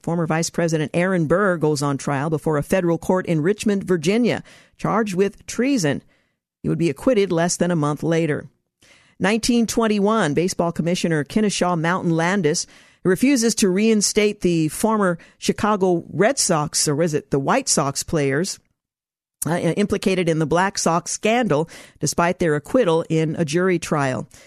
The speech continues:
Nineteen thirty-six, Jesse Owens wins the first of his four gold medals for the United States at the Berlin Olympics as he takes the one hundred meter sprint. Nineteen sixty-six, comedian Lenny Bruce, uh, whose brand of satire and dark humor landed him in trouble with the law,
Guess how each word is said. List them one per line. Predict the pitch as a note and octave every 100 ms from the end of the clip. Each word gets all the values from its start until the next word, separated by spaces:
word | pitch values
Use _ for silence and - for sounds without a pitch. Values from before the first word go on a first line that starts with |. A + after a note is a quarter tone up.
| _
Nineteen | D#3+ E3 F#3+ E3
thirty-six, | F3+ E3+ - A3+ - -
Jesse | - F3 G3 F3+
Owens | F3+ F#3+ G3+ E3
wins | E3+ E3+
the | D3
first | - F#3+ G#3+ -
of | E3
his | D#3
four | - G3 G3+
gold | F3 E3+ F#3 E3
medals | E3+ F3+ G#3
for | - C3+
the |
United | C#3+ D3 E3 E3
States | - E3 F#3
at | -
the | -
Berlin | C3+ D3 E3 E3 -
Olympics | D3+ F#3 B3+ B3+ - - - -
as | - C#3
he | C#3+
takes | D#3+ E3 -
the | D3+
one | C#3+ D#3 F#3
hundred | F3+ F3
meter | D#3 D#3+ E3+
sprint. | E3 - - F3 C3 - - _ _ -
Nineteen | G#3 B3 A#3+
sixty-six, | - A#3 - A3 - B3+ - -
comedian | - F3 F#3+ F#3+
Lenny | E3 F3 B3 A#3+
Bruce, | F#3 C4+ F#3 - - -
uh, | D#3 C#3+
whose | D3 C#3+
brand | D#3+ E3+ F#3
of | F3 -
satire | F3+ F#3 - E3+ F3
and | D#3+
dark | C#3+ D#3+ E3+
humor | - F#3 D#3+
landed | D3+ F3+ E3+
him | E3
in | D3+
trouble | - A#3+ A#3+ F3+
with | D#3
the | D#3
law, | D3 C3+ D3